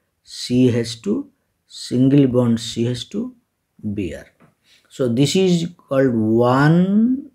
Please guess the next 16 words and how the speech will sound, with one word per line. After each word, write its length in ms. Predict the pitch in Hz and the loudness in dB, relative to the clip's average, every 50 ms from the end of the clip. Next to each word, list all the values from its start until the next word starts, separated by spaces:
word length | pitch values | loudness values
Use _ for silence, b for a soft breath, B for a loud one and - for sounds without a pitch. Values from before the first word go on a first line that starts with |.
| _ _ | _ _
bromopropane, 1500 | 117 113 107 123 131 127 123 123 127 127 131 135 143 160 185 214 226 220 - _ _ - 175 170 175 - 165 120 104 - - _ _ _ _ _ _ _ | -12 -10 -4 0 0 2 2 2 2 2 2 2 0 0 0 -2 -4 -4 -8 _ _ -2 -2 -2 0 0 -2 -2 -2 -6 -12 _ _ _ _ _ _ _
which 220 | 202 214 208 208 196 | 2 2 4 2 2
is 200 | 190 175 165 156 | 0 0 2 2
the 300 | 156 160 156 160 165 - _ _ _ _ _ _ | 2 2 2 2 -2 -8 _ _ _ _ _ _
minor 680 | - 123 120 123 123 123 127 135 139 143 147 156 165 151 | -8 -4 0 2 2 4 6 6 6 8 8 6 6 4
product. 420 | - - 131 104 - - - - - _ _ _ _ _ _ _ _ _ _ _ _ _ _ _ _ _ _ _ _ _ _ _ _ - _ _ _ _ _ _ _ _ _ _ | 2 -4 -8 -8 -8 -12 -18 -20 -20 _ _ _ _ _ _ _ _ _ _ _ _ _ _ _ _ _ _ _ _ _ _ _ _ -20 _ _ _ _ _ _ _ _ _ _
This 320 | - 147 120 131 131 - | -14 -8 -6 -6 -4 0
is 140 | 160 160 160 | 0 2 4
the 100 | 156 175 | 6 6
minor. 640 | 156 143 135 131 123 127 135 139 135 113 95 - - _ _ _ _ _ _ _ _ _ _ _ _ _ _ _ _ _ _ _ _ | 6 4 2 2 2 0 0 2 0 0 -2 -6 -12 _ _ _ _ _ _ _ _ _ _ _ _ _ _ _ _ _ _ _ _
Minor 460 | 127 123 123 135 151 175 180 185 190 | -6 -2 2 4 4 6 6 6 4
means 500 | 180 185 196 214 240 277 269 - - - _ _ _ _ _ _ _ | 4 4 4 4 2 2 0 -4 -10 -18 _ _ _ _ _ _ _
less 400 | - 120 117 131 156 160 - - | -4 0 4 4 4 4 2 -2
percentage, 760 | - 156 156 156 - - 180 180 185 180 208 220 240 - - b b b b b b | -4 -4 -4 -4 -2 -2 -2 -2 -2 -2 -4 -6 -6 -8 -14 b b b b b b
major 540 | - 117 123 123 123 123 123 127 131 151 156 | -6 -2 0 2 2 2 2 4 4 4 4
means 540 | 151 156 156 160 160 156 156 - - _ | 4 4 2 0 0 -2 -4 -8 -14 _